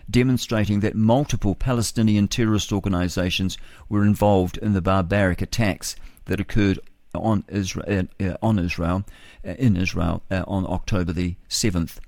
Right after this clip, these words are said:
Uh, Truzman, he listed Hamas, uh,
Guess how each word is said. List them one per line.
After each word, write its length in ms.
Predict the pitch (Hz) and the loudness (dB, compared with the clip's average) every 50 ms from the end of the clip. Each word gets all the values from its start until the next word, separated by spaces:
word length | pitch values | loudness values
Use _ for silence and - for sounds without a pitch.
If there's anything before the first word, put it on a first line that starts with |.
| - - - - - - - | -16 -18 -18 -16 -14 -6 -4
Uh, 80 | - - | -4 -4
Truzman, 720 | - - - 151 156 156 139 - - 92 87 98 113 - - | -4 -2 2 4 4 4 4 2 0 0 0 0 -2 -2 -2
he 200 | 107 113 123 113 | 0 0 0 2
listed 380 | 104 113 110 - - 113 - | 2 0 -2 -2 -2 -2 -2
Hamas, 640 | - - 113 107 110 110 123 147 - - - - - - - - - - - - - - - - | 0 0 0 2 2 2 2 0 0 -2 -6 -6 -8 -12 -16 -18 -20 -20 -18 -18 -20 -10 -4 -2
uh, 140 | 101 101 | 0 0